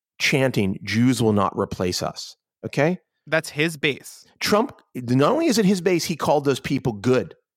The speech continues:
Speaker 1: He said, "There's some good people." And I don't know what version of any
Speaker 2: And,
Speaker 1: of those
Speaker 2: and they
Speaker 1: people.
Speaker 2: murdered someone. They killed someone
Speaker 1: They
Speaker 2: there.
Speaker 1: drove a, yeah,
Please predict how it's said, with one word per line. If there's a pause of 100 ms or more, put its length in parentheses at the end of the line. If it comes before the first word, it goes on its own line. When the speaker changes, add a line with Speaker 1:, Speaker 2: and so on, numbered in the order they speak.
(120)
Speaker 1:
He
said,
"There's
some
good
people." (420)
And
I
don't
know
what
version
of
any
Speaker 2:
And,
Speaker 1:
of
those
Speaker 2:
and
they
Speaker 1:
people.
Speaker 2:
murdered
someone.
They
killed
someone
Speaker 1:
They
Speaker 2:
there.
Speaker 1:
drove
a,
yeah,